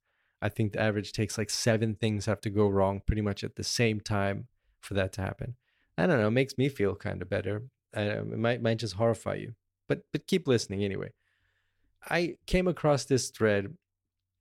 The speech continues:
which goes over some advice, uh, which goes over a question. So this was on Ask Science on Reddit. Um, and this is something that I've read in, uh,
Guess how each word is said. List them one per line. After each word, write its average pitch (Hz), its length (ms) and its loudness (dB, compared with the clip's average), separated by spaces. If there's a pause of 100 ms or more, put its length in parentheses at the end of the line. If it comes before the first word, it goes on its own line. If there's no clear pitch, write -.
(240)
which 131 220 -6
goes 131 220 4
over 123 220 4
some 107 320 0
advice, 95 680 -2 (320)
uh, 104 120 0
which 110 220 0
goes 135 240 6
over 123 160 4
a 110 60 0
question. - 520 -4
So - 140 -8
this 127 220 2
was 131 140 4
on 120 180 2
Ask 117 360 -2
Science 110 560 -2
on 92 140 -2
Reddit. 101 300 0 (680)
Um, 98 300 -2 (120)
and 113 180 4
this 143 140 2
is 156 220 0
something 147 340 0
that 131 100 4
I've 131 260 2 (240)
read 117 440 4
in, 113 400 2
uh, 107 440 0